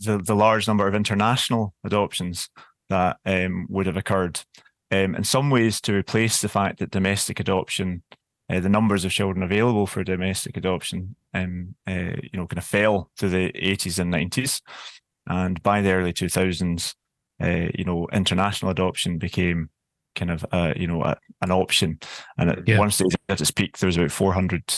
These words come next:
Speaker 1: children a year being adopted from internationally into Ireland. So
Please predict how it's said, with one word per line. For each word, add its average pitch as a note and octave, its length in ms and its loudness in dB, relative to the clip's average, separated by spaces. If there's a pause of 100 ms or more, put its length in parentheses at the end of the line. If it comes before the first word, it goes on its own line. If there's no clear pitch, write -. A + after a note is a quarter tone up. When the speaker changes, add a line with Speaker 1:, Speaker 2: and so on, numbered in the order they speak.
Speaker 1:
children F2 420 0
a - 20 2
year F2+ 220 2
being F2 160 0
adopted E2+ 460 0
from F2 340 -2 (160)
internationally F#2+ 560 2
into F#2 220 0
Ireland. F2 400 0 (400)
So F#2+ 180 4